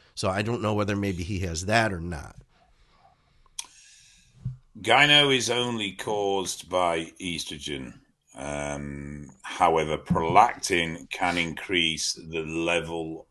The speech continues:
Speaker 2: of estrogen receptors in the breast, which then makes lower levels of estrogen more responsive.
Speaker 1: Mm, yeah.
Speaker 2: But pro-, prolactin without estrogen cannot cause gyno. Um, now, in regards to,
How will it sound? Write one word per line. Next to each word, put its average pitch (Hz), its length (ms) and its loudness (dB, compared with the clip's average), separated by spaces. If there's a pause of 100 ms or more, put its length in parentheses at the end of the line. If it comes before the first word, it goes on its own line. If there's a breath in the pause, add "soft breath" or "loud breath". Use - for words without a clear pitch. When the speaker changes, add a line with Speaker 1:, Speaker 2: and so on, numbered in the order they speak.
Speaker 2:
of 76 440 -6
estrogen 78 460 -8
receptors 87 720 0
in 76 140 -6
the 71 60 -8
breast, 73 480 -4
which 78 300 -6
then 76 240 -2
makes 73 260 -6
lower 90 240 2
levels 76 300 -2
of 71 120 -10
estrogen 71 560 -10 (260)
more 69 200 -10
responsive. - 600 -10 (100)
Speaker 1:
Mm, 107 380 -4
yeah. 92 320 -4
Speaker 2:
But 87 180 -2
pro-, 98 240 2 (100)
prolactin 107 760 4
without 101 340 8
estrogen 87 480 -2
cannot 80 360 -4
cause 76 280 -6
gyno. 67 380 -8 (760 loud breath)
Um, 110 1080 10 (880)
now, 117 580 10 (640)
in 127 160 2
regards 135 800 6
to, 123 580 0